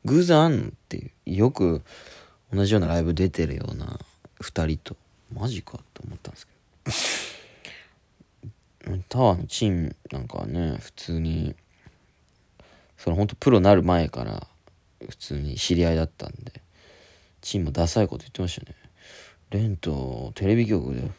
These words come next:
こんな感じで一緒になるとはな」みたいな。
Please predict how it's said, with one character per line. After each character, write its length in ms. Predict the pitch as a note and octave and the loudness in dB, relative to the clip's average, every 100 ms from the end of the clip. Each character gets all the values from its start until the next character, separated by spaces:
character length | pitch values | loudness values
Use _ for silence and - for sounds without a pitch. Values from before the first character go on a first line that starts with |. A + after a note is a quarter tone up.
| _ | _
こ 160 | - G2 | -10 -4
ん 80 | G#2+ | -2
な 80 | A2 | 0
感 200 | A2 G#2+ | 0 0
じ 140 | G#2+ | -2
で 160 | G#2 G2 | -2 -2
一 80 | |
緒 160 | - - | -4 -2
に 80 | G#2 | 2
な 140 | G2+ | 4
る 80 | F#2 | 2
と 100 | - | -2
は 100 | G1+ | -8
な」 400 | - - - - G#2 | -8 -10 -10 -10 -12
み 60 | |
た 120 | - | -16
い 20 | |
な。 60 | A2 | -18